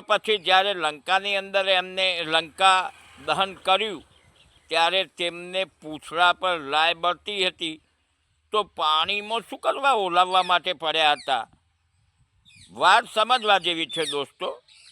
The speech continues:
વિચારવા જેવી છે. ન સમજાય તો ફરી સાંભળો, સમજો અને હોશિયાર બનો.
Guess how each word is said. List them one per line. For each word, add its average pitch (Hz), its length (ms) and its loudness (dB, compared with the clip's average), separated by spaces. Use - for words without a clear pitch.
વિચારવા 185 640 0
જેવી 165 340 -6
છે. 170 120 -4
ન 101 60 -14
સમજાય 170 600 0
તો 190 140 -6
ફરી 165 420 -4
સાંભળો, 156 440 0
સમજો 170 520 -4
અને 185 200 -6
હોશિયાર 208 560 0
બનો. 123 300 -4